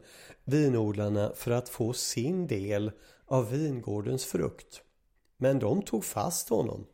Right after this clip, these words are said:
slog honom och skickade iväg honom tomhänt. Då sände han en annan tjänare till dem. Honom slog de i huvudet och förnedrade. Sedan sände han ännu en,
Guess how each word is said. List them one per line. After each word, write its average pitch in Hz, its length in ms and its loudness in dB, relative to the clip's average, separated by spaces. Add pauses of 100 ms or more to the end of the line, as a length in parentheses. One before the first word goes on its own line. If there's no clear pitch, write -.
(340)
slog 156 440 0
honom 110 440 4 (480)
och 196 140 2
skickade 185 440 4
iväg 107 360 0
honom 120 300 2
tomhänt. 127 920 -4 (1600)
Då 104 120 -6
sände 165 380 0
han 175 180 6
en 180 120 4
annan 156 540 4
tjänare 120 540 0
till 110 280 -4
dem. 117 240 -4 (300)
Honom 135 720 2
slog 139 500 0
de 147 80 0
i 147 80 4
huvudet 127 680 0
och 143 80 2
förnedrade. 107 840 -2 (1800)
Sedan 123 460 2
sände 160 400 6
han 156 160 2
ännu 156 420 2
en, 110 200 -6